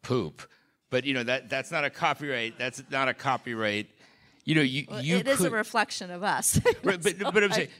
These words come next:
Speaker 1: you could
Speaker 2: It's gonna only be as good as we
Speaker 1: you
Speaker 2: are.
Speaker 1: could educate an A I using only things that are in the public domain.
Speaker 2: You could.
Speaker 1: You
Speaker 2: You could.
Speaker 1: could educate an A I in the public domain, and that A I might write,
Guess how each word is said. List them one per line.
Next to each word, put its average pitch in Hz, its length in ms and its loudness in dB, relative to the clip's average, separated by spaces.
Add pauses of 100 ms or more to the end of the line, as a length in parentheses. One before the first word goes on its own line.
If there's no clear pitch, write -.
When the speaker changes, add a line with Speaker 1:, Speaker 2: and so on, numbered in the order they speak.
Speaker 1:
you 175 280 0
could 160 400 2
Speaker 2:
It's 147 100 2
gonna 233 180 -2
only 220 180 0
be 190 140 -2
as 190 140 -2
good 185 100 -10
as 170 100 -8
we 131 80 -4
Speaker 1:
you 170 180 2
Speaker 2:
are. 170 40 2
Speaker 1:
could 143 480 2
educate 127 560 0
an 110 160 0
A 98 220 0
I 104 380 0
using 98 640 2
only 110 360 0
things 98 420 0
that 98 100 -2
are 92 60 -4
in 87 160 -4
the 82 80 -4
public 82 400 0
domain. 73 460 -8 (840)
Speaker 2:
You - 60 -20
could. - 160 -20 (220)
Speaker 1:
You 120 80 -6
Speaker 2:
You 117 80 2
could. - 100 -12
Speaker 1:
could 147 320 6
educate 123 460 -2
an 123 80 4
A 123 120 4
I 107 260 2
in 107 100 2
the 101 60 0
public 104 320 2
domain, 104 360 2
and 98 100 0
that 107 140 2
A 110 220 2
I 101 220 2
might 101 260 0
write, 92 460 2